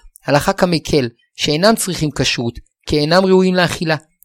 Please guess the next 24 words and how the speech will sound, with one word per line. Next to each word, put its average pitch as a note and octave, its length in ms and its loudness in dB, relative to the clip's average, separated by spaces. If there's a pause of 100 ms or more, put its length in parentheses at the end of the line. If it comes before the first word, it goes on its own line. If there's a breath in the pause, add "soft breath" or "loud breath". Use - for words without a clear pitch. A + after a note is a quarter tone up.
(140)
ואף C3 280 2
המציאות F3 480 0
היא F#3 100 -2
שבדרך F3 520 0
כלל F3+ 200 4
אין F3 180 -2
מערבים F3 380 0
בהם C3+ 180 0
דבר C#3 240 2
חמץ. C3 340 -6 (640)
אמנם B2+ 400 4
רבים B2+ 260 2
נוהגים D3+ 300 0
להחמיר D3 480 -2
לקנות D3+ 340 -6
קרמים D3+ 500 0
ובשמים E3+ 500 -4
שיש E3 380 0
עליהם B2+ 200 -2
כשרות D3 380 -8
לפסח. B2+ 540 -6 (600 soft breath)
ג', C3+ 160 0 (580)
סבון D#3 480 2
ושמפו, C3 560 0